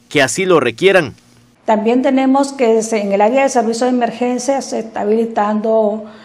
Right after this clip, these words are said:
Speaker 2: eh, la sala, una nueva sala de shock. También se está habilitando un espacio para, eh, sí, para consulta de,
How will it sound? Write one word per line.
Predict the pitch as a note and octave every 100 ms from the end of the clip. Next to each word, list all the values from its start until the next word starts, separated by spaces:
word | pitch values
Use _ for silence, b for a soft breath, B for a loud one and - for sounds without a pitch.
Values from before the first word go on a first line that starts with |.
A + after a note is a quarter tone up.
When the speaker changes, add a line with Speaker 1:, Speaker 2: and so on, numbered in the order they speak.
| B -
Speaker 2:
eh, | G3 G3
la | F#3
sala, | - A#3 B3 B3+ A#3
una | A3 A3
nueva | G#3 G#3
sala | G#3 G#3 G3+
de | F#3 F3+
shock. | B3+ D4+ - B B B -
También | - G#3
se | A3
está | A#3 B3
habilitando | A#3+ A#3+ A3+ G#3+ G#3+ A3
un | A#3+
espacio | B3 A#3 B3 A#3 A#3 C#4
para, | C4+ - G#3+ G#3 A3 A#3 A#3 G3+
eh, | G3 F#3+ F3+ F#3 F3+ B B B -
sí, | - A3
para | - - A3+ G#3
consulta | - G#3+ A3+ G#3 - B3
de, | A3 G3 F#3 E3